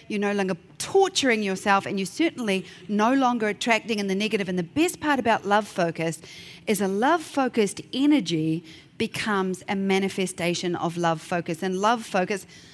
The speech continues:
love, again, another word, do we use it? Love being without pain. Just a state of love,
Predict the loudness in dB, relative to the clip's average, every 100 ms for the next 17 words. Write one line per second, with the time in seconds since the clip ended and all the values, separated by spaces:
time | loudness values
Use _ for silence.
0 | -12 2 4 6 2 -4 -8 -4 2 2
1 | 2 -2 -2 0 0 0 0 -2 -6 -14
2 | -6 -2 0 0 -2 -4 -6 -18 -20 -6
3 | 2 4 2 -4 -4 0 0 0 -2 -6
4 | -12 -12 0 2 4 2 0 -2 0 2
5 | 2 0 -6 -18 -20 -20 -20 _ -20 -20
6 | -20 _ -20 -20 -20 -20 -20 -20 -20 -20
7 | -20 -20 -12 0 0 0 -4 0 0 2
8 | 0 0 0 -2 -8